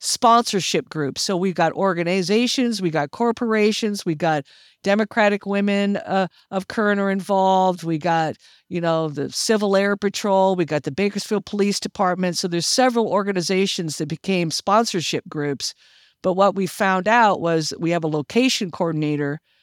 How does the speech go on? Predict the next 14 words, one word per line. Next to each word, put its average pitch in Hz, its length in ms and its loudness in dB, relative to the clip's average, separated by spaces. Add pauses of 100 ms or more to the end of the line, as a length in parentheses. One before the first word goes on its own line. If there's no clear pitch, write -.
(260)
at 170 120 -6
that - 180 2
time 175 240 -2
was 170 220 -4
not 175 200 -2
responsive. 147 1080 -2 (480)
And 151 320 -2
so 160 200 0
then 160 200 -2
he 185 160 0
left 175 240 0
to 156 60 -6
San 165 240 -2
Francisco, 147 840 -2